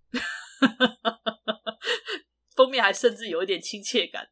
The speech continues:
Speaker 2: 对宅宅们来说。
Speaker 1: 对，亲切感。<laughs> 还有一种难以言喻的那个温暖，所以我觉得可以。
Speaker 2: 嗯，好，可以，给过。 <laughs>
Speaker 1: 给过，给过。爸爸很努力。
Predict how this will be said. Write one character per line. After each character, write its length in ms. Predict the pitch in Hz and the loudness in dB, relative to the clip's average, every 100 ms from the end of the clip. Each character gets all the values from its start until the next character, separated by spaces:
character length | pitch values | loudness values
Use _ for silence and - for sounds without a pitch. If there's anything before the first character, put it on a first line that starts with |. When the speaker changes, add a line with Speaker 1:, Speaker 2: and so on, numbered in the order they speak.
| _ | _
Speaker 2:
对 140 | 202 | -4
宅 160 | 170 165 | -2 -4
宅 180 | 165 165 | -4 -4
们 140 | 170 | -4
来 100 | 160 | -2
说。 100 | 220 | 4
Speaker 1:
对， 180 | 202 175 | 4 4
亲 240 | - 196 | -2 -4
切 260 | 214 208 180 | 0 2 2
感。 160 | 214 160 185 220 214 _ _ - | 0 -4 -10 -10 -12 _ _ -10
<laughs> 760 | - _ - - - - _ | -10 _ -10 -6 -8 -8 _
还 140 | - | -4
有 80 | 233 | 0
一 40 | 226 | 6
种 180 | 208 | 6
难 180 | 185 190 | 6 0
以 100 | 185 | -2
言 160 | 175 175 | -6 -6
喻 160 | 202 | -4
的 280 | 185 170 165 | 2 2 2
那 100 | 180 | 0
个 420 | 180 165 160 156 - | 0 -2 -2 -6 0
温 260 | 196 190 | 2 2
暖， 260 | 190 151 143 | 2 0 -2
所 160 | - | 0
以 80 | 208 | 2
我 100 | 165 | 2
觉 160 | 160 180 | -2 -2
得 80 | 185 | -2
可 240 | - 156 | 0 -4
以。 280 | 156 151 - _ _ _ _ _ | -4 -8 -14 _ _ _ _ _
Speaker 2:
嗯， 100 | 185 170 196 - | -20 _ -20 -8
好， 180 | 170 160 | -8 -8
可 200 | - 175 | -10 -8
以， 140 | 180 180 | -8 -10
给 160 | 175 175 | -12 -4
过。 360 | 208 185 - _ 226 | -2 -2 -4 _ -14
<laughs> 200 | - - | -14 -8
Speaker 1:
给 140 | 190 170 | -6 -2
过， 240 | 185 180 165 | 2 2 2
给 180 | 156 | -4
过。 420 | 151 180 160 156 _ - - | -2 -2 -2 -4 _ -12 -4
爸 120 | - | 0
爸 160 | 180 202 | 6 8
很 120 | 190 | 8
努 80 | 180 | 2
力。 240 | 156 160 | -2 -4